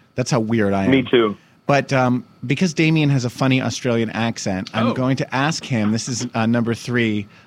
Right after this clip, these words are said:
Speaker 1: under interview questions,
Speaker 3: This would be
Speaker 1: Damien.
Speaker 3: funnier in your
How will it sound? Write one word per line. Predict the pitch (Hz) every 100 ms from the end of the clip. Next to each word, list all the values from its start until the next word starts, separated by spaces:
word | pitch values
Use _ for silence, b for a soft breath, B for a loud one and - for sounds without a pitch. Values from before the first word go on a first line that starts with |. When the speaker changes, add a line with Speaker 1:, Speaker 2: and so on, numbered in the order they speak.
| b 113
Speaker 1:
under | 113 107
interview | 113 117 104 104
questions, | - 110 262
Speaker 3:
This | 214
would | 359
be |
Speaker 1:
Damien. | 330 202
Speaker 3:
funnier | 214 175 165 160
in | 156 147 139
your | 131 131